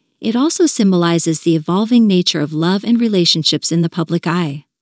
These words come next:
Ultimately, Joe Jonas's decision to perform without his wedding ring reflects the complexities of life,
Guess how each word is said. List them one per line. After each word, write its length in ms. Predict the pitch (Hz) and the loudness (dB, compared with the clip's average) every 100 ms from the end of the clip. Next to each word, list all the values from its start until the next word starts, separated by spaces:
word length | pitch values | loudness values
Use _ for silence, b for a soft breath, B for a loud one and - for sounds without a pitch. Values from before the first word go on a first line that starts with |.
| _ - | _ -2
Ultimately, 640 | 262 - 349 240 165 151 | 0 2 2 2 2 0
Joe 240 | 147 185 214 | 0 0 2
Jonas's 540 | 233 269 302 294 247 | 4 4 2 -2 -4
decision 480 | 190 - 277 - 175 | -4 -2 0 2 0
to 100 | 170 | -2
perform 400 | 165 - 156 156 | -6 -2 0 0
without 320 | 156 156 185 | 0 0 0
his 180 | 233 220 | -2 0
wedding 360 | 196 185 180 | 0 2 2
ring 280 | 151 139 156 - | 2 -2 -2 -4
reflects 480 | 190 - 226 - | -6 -2 -4 -2
the 100 | - | -6
complexities 840 | - 220 - 180 - - 151 147 - | -2 -2 0 -4 -2 -4 -2 -2 -4
of 160 | 135 | -6
life, 460 | 147 170 202 226 | -2 0 0 -2